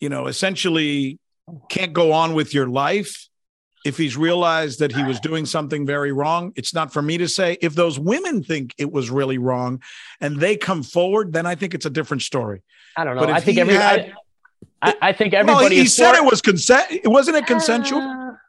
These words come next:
Speaker 2: uh, that I don't know the details of. I mean, the fact that he had a two million dollar settlement to these girls, I mean, how consensual?
Speaker 1: Yeah.
Speaker 2: I don't know. But the other thing
Speaker 1: Maybe.
Speaker 2: is, man, everybody
Speaker 1: Well, I'll tell you
Speaker 2: saw it.
Speaker 1: this. I'll tell you this. I'll tell you this. If, if that one really was not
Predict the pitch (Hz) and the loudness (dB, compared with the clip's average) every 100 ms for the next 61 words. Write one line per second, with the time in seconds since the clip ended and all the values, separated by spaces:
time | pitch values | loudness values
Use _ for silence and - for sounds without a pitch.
0 | _ - 151 185 202 220 214 208 196 175 | _ -6 -2 2 4 4 4 4 2 2
1 | 156 170 165 165 160 160 160 165 151 180 | 2 0 2 2 2 0 -2 -2 0 0
2 | 175 160 165 151 - 214 196 190 190 180 | 0 -2 -2 -4 -6 -4 -4 -4 -2 -4
3 | 180 202 202 208 202 202 196 214 214 - | -2 -4 -2 -4 -4 -6 -4 -4 -4 -6
4 | 160 156 135 175 - 180 185 196 - - | -8 -8 -4 -4 -4 -4 -4 -4 -4 -4
5 | 127 135 151 180 202 - - - 262 269 | -2 -4 -2 -2 -2 -4 -6 0 2 2
6 | 262 254 233 226 226 - 226 262 202 247 | 2 2 2 2 0 2 2 2 2 4
7 | 247 254 294 294 233 214 - 190 254 247 | 4 6 6 6 6 4 4 0 2 2
8 | 190 151 120 156 208 170 131 113 - 180 | 2 0 0 -2 0 -2 -4 -6 -6 -6
9 | 175 - - - - _ _ _ - 254 | -6 -8 -20 -20 -20 _ _ _ -8 -2
10 | 330 190 - - _ _ _ - 139 175 | 0 -2 -6 -18 _ _ _ -16 -4 -2
11 | 170 - 151 214 202 170 151 196 - 139 | -2 -2 0 2 2 -2 -6 -8 -14 -10
12 | 135 139 143 170 220 226 208 160 151 135 | -8 -6 -4 -2 -2 -2 -2 -2 -2 -2
13 | 151 160 185 | -4 -4 -4